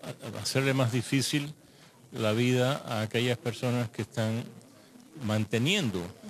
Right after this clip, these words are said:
a Maduro y a su, eh, sus secuaces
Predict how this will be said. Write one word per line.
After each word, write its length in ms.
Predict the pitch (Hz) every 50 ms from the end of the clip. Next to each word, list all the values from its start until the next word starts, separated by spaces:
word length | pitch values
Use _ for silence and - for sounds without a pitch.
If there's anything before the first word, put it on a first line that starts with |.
| - - - - -
a 240 | - 127 127 135 139 -
Maduro 500 | 135 123 117 117 120 123 127 131 139 151 156 156 - - - - - - - - - -
y 200 | 110 104 107 107
a 180 | 110 110 110
su, 480 | 107 - - - 123 110 110 113 110 113 113 110 - - - - - - - - - - - -
eh, 400 | - 117 110 107 104 101 101 101
sus 220 | - - 120 101 -
secuaces 840 | - - 107 - - 139 143 127 - - 127 135 147 - - -